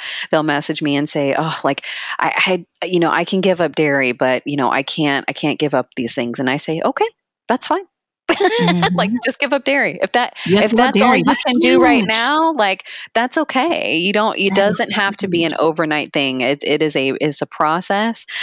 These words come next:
Speaker 1: and everybody is on their own individual journeys. And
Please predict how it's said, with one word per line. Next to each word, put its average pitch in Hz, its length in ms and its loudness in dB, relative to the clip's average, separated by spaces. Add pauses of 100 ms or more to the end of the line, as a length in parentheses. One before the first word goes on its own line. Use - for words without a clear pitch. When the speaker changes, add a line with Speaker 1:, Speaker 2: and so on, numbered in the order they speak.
(200)
Speaker 1:
and 143 500 0
everybody 151 720 0
is 135 220 0
on 135 160 -2
their 135 180 -2
own 143 340 2
individual 127 760 -2
journeys. 123 760 -2
And 117 420 -4